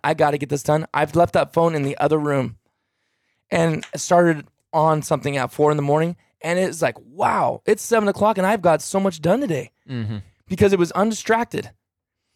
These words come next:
Speaker 1: The, the phone, the phone thing has really been a very hurtful thing to us as humans. As far, okay, it's been both.
Speaker 2: It's
Speaker 1: Okay?
Speaker 2: a tool.
Speaker 1: It's a tool.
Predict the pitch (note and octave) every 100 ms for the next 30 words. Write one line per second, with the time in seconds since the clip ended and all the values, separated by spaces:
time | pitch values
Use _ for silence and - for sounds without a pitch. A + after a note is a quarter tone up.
0 | _ - E3+ G3+ F#3+ F#3 - C4+ F4+ F4
1 | E3 F3 E3 B3+ E4 D4+ D#3 C#3 C#3+ C#3
2 | C3 D#3 F#3 E3 C3 B2+ B2+ A#2+ - _
3 | _ _ _ _ _ _ _ - C3+ B2+
4 | C#3+ D3+ D3+ D3 C3+ - _ _ _ _
5 | _ - F3+ - E3 C3 - C#3 D3 D#3
6 | - _ _ _ _ _ _ - D#3+ C#3+
7 | C#3+ C3 A#2 C#3+ C#3 D3+ D#3+ - _ _
8 | _ _ _ E3 A#2 F3 D#3+ - _ _
9 | _ - A#2 - D#3 C#3 F#3+ G#3 E3 A#2+
10 | A#2+ - - - C#3 D3 C3 D#3+ D3 B2+
11 | C#3 - F3+ A#3 G3 C3+ B2